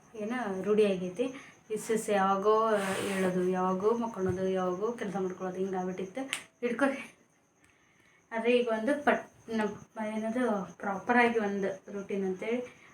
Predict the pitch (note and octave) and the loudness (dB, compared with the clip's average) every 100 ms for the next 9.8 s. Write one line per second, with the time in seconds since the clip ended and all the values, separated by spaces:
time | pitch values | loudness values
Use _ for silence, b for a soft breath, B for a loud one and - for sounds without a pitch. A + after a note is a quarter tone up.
0 | B G#3 G3 G#3 G#3+ G#3+ F#3+ G3 G3+ G3 | B -6 -2 0 0 2 2 0 -2 -2
1 | G3+ G3 G3 F#3+ F#3 F#3 A3+ F#3+ F#3+ - | 0 0 0 0 -2 -4 -6 -6 -10 -8
2 | F#3+ F#3+ F#3 F#3 G3 G3 G3+ A#3+ C4 B | -6 -4 -4 -4 -6 -6 -2 -2 -2 B
3 | B B B B C4 B3+ B3 B3 B3 A#3+ | B B B B -2 2 4 4 0 2
4 | B3 A#3+ A#3 A3+ A#3 B3 C4 A3 A#3 A#3 | 4 6 4 2 2 2 2 6 6 8
5 | C#4+ B3+ F#3 - B3+ C4 B B B A#3 | 6 4 0 0 0 -2 B B B -6
6 | A3 A#3+ A#3 G#3+ G3+ A#3+ B3 C4+ - E4 | -2 0 0 0 4 8 10 10 12 10
7 | E4+ B B B - G#3+ G3+ G3 F#3+ F#3+ | 10 B B B -4 0 2 2 0 0
8 | F#3+ G3 G3 A#3 G#3+ - G3+ G3 F#3+ F3+ | 0 0 2 2 0 -4 -4 -2 -2 -2
9 | F#3 A#3+ - G#3+ G#3+ A3+ A#3 | -2 -2 -2 0 2 4 2